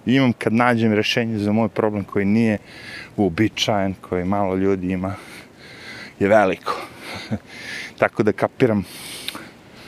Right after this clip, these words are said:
ko vi napravite nekom drugom isto tako ushićenje, ono, cool je to. Ja vidim to preko muzike, znaš. Kad meni ljudi doniraju novac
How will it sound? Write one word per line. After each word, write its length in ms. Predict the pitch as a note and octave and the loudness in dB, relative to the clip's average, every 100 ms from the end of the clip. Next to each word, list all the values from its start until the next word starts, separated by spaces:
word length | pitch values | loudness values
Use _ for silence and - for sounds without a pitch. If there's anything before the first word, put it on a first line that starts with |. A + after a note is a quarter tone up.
| - - - - | -20 -18 -18 -4
ko 120 | - | 2
vi 160 | G#2+ A2+ | 4 6
napravite 500 | G#2+ - A2+ G2 G#2 | 4 2 -2 0 -2
nekom 260 | G2+ G2+ | -2 0
drugom 340 | F#2+ C3+ B2 A2 | 2 4 4 2
isto 220 | - G#2+ | 0 -4
tako 280 | - G2+ G2 | -2 -2 -4
ushićenje, 640 | - - - G#2+ G#2 G2+ - - - - - - - - - - - - - - | -6 -8 -2 0 2 0 -4 -16 -18 -20 -20 -20 -20 -18 -18 -18 -18 -20 -14 -4
ono, 300 | F2+ F2+ F2+ - - - | 0 0 0 -6 -16 -2
cool 160 | A#3+ E3+ | 2 2
je 60 | |
to. 220 | - F2 - - - - - - - - - - - - | 0 -4 -10 -16 -18 -18 -20 -20 -20 -18 -14 -10 -8 0
Ja 100 | C#3 | 4
vidim 200 | G3 F#3+ | 6 4
to 140 | G3 | 2
preko 320 | E3 D#3+ - | 0 0 2
muzike, 540 | C3 D3+ D3 D3+ - G2+ | 4 4 4 0 0 0
znaš. 380 | A#2 G#2 - - - - - - - - - - - - - - | 0 -2 -6 -16 -16 -18 -20 -20 -20 -20 -20 -20 -20 -20 -18 -4
Kad 140 | A2 | 0
meni 240 | G#2+ B2+ B2 | 4 4 4
ljudi 300 | B2 A#2+ A2 | 4 4 6
doniraju 460 | A2+ A#2 A#2 A#2 | 6 6 6 6
novac 640 | A2+ A2+ A2 G#2 - - | 6 4 2 0 -2 -4